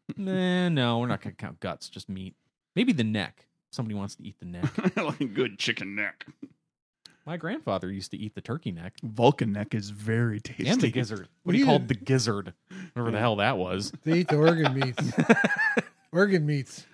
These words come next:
Speaker 2: My,
Speaker 1: Like,
Speaker 2: my dad used to eat that, that
Speaker 3: Yeah.
Speaker 2: stuff.
Speaker 1: Did your
Speaker 2: My
Speaker 1: dad grow up, grow
Speaker 2: When he
Speaker 1: up in the, in the, in the,
Speaker 2: He's a
Speaker 1: in the
Speaker 2: farmer.
Speaker 1: Depression? Oh,
Speaker 2: He was a,
Speaker 1: okay.
Speaker 2: he
Speaker 3: Well,
Speaker 2: was a
Speaker 3: that,
Speaker 2: farmer.
Speaker 3: that's where all the protein was. That was protein-rich stuff.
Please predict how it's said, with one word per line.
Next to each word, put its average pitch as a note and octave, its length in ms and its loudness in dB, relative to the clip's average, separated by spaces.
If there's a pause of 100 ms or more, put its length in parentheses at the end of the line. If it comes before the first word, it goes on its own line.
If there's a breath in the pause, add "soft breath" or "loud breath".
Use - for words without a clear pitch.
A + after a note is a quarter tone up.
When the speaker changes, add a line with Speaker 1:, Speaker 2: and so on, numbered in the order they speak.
Speaker 2:
My, C#3 80 -2
Speaker 1:
Like, D#3 200 4
Speaker 2:
my F3 100 8
dad D3+ 280 8
used B2 180 2
to A2 60 -2
eat A#2 140 -4
that, G#2 280 -4 (320)
that G#2 160 0
Speaker 3:
Yeah. - 60 0
Speaker 2:
stuff. A2+ 300 2 (120)
Speaker 1:
Did B2 100 0
your D#3 100 6
Speaker 2:
My A#2+ 80 6
Speaker 1:
dad E3 160 4
grow E3+ 280 0
up, - 260 -4
grow C4+ 160 -4
Speaker 2:
When C3+ 140 8
he D3 60 12
Speaker 1:
up D#3+ 100 4
in D3 80 8
the, A#2 200 6 (240 loud breath)
in B2 120 -2
the, A2 160 0
in A2 180 -2
the, G#2 220 -2
Speaker 2:
He's A#2 100 -2
a A2 40 2
Speaker 1:
in G#2+ 80 -2
the G#2 40 0
Speaker 2:
farmer. D3 300 6
Speaker 1:
Depression? A#2+ 560 0
Oh, G#2 100 0
Speaker 2:
He G2 60 4
was A#2 100 0
a, A2+ 80 0
Speaker 1:
okay. G#2+ 160 -4
Speaker 2:
he - 60 -2
Speaker 3:
Well, A3+ 100 6
Speaker 2:
was - 20 6
a F#3+ 80 6
Speaker 3:
that, A#3 60 6
Speaker 2:
farmer. - 180 6
Speaker 3:
that's G#3 300 2
where F3+ 120 4
all F3 120 6
the D#3 80 2
protein D#3+ 600 -2
was. G#2 180 -8
That B2 100 -8
was F#3+ 160 -4
protein-rich C#3 840 -6
stuff. F#3 300 -14